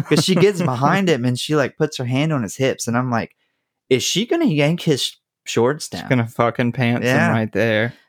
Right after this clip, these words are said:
Speaker 1: Yeah, that's what, that's what looks like it's gonna happen. And I'm like, "Well, you know, this was in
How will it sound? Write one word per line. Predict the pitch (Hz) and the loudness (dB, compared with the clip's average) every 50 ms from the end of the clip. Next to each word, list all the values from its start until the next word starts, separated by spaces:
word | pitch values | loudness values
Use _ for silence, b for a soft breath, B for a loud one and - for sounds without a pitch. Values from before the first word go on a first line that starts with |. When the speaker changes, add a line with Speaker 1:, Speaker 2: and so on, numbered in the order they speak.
| b b | b b
Speaker 1:
Yeah, | 131 139 156 165 156 120 - | 0 2 2 2 0 -2 -2
that's | - 123 131 131 - | -2 -2 -2 -4 -4
what, | - 147 127 - - - | -6 -6 -6 -8 -8 -8
that's | - 131 135 - | -6 -6 -6 -6
what | - 135 120 | -6 -6 -4
looks | 107 123 123 - - | -4 -6 -6 -6 -8
like | 123 107 | -8 -8
it's | - | -8
gonna | - 120 113 113 | -8 -6 -4 -2
happen. | 113 117 127 131 - - | -2 -2 -2 -2 -4 -4
And | 101 110 113 | -2 -2 0
I'm | 123 131 | 0 0
like, | 123 120 110 - | 0 0 0 0
"Well, | 165 185 180 180 | 0 2 2 2
you | 165 147 | 2 2
know, | 143 143 147 143 131 110 - | 2 2 2 2 2 0 -2
this | 113 113 135 160 190 165 - - - | -2 0 0 0 0 -2 -8 -10 -6
was | - 117 123 131 135 120 | -2 0 2 2 2 0
in | 110 104 98 104 87 | -2 -2 -4 -4 -6